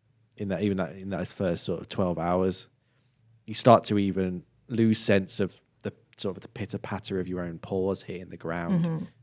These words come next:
Speaker 1: because it just seems to fade into nothingness. And because it feels like you've turned away from the only static object that you've seen in six months, it's just like,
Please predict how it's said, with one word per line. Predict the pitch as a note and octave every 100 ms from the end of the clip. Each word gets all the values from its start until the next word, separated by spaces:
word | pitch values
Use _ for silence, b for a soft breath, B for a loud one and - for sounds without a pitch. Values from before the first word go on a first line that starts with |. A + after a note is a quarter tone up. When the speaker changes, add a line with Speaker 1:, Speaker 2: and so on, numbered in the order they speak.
| -
Speaker 1:
because | G#2 G2+
it |
just | G#2 -
seems | A2 G2+
to |
fade | F#2+ E2+ E2 F2+
into | F2 -
nothingness. | F2 - F#2+ F#2+ - - _ _ _ _ _ _ _
And | G#2+
because | A2 A2+
it | G#2+
feels | A2+ A2 G2
like | F2+ F#2 - - _ _ _ _ _ _ -
you've | F#2+ F#2+ -
turned | - A#2+ A2
away | G#2 G2 F#2
from | -
the | G2+
only | A2 A#2 G#2+
static | - A#2 - -
object | G2 F#2+ - E2+ -
that | G2
you've | - F#2
seen | - G2+ F2+ F2 - _ _ _ _ _ _ -
in | G2+ F2 E2+
six | - G2 -
months, | G2+ G2 F#2+ -
it's | - -
just | - G2+
like, | E2+ E2